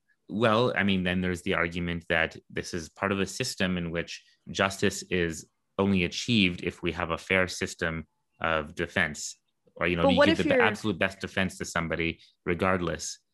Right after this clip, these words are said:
Speaker 1: you know, and then if you believe that's your job to do, it doesn't matter whether or not you personally know or believe they're guilty or not. Your
Speaker 2: Could
Speaker 1: job
Speaker 2: you
Speaker 1: is to
Speaker 2: do it?
Speaker 1: defend them.
Speaker 2: Could you do that?
Speaker 1: Could I do it? Um,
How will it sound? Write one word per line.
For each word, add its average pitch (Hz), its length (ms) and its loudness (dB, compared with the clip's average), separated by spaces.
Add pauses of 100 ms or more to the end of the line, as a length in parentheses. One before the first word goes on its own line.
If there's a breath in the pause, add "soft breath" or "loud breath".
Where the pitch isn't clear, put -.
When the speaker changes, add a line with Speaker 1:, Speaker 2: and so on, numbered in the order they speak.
(240)
Speaker 1:
you 101 160 0
know, 78 240 -2
and 104 160 4
then 98 120 4
if - 120 -2
you 101 80 0
believe 95 240 0
that's 92 240 -2
your 87 100 -2
job 101 340 2
to - 80 -10
do, 85 240 0
it 85 80 -2
doesn't 90 220 0
matter 87 240 2
whether 85 280 0
or 85 60 -2
not 85 240 0
you 87 200 -6
personally 85 760 -2
know 92 220 2
or 90 100 0
believe 90 340 -2
they're 85 140 0
guilty 92 380 -2
or 78 40 -8
not. 78 200 -6
Your 87 100 2
Speaker 2:
Could 90 60 -2
Speaker 1:
job 87 160 4
Speaker 2:
you 262 60 4
Speaker 1:
is 226 60 0
to 247 140 -2
Speaker 2:
do - 40 2
it? 320 40 0
Speaker 1:
defend 208 280 0
them. - 180 -8 (420)
Speaker 2:
Could 190 140 -10
you 196 100 -6
do 208 180 -10
that? 254 280 -12
Speaker 1:
Could - 100 0
I 110 160 4
do 151 160 0
it? 185 140 -2 (280)
Um, 139 540 0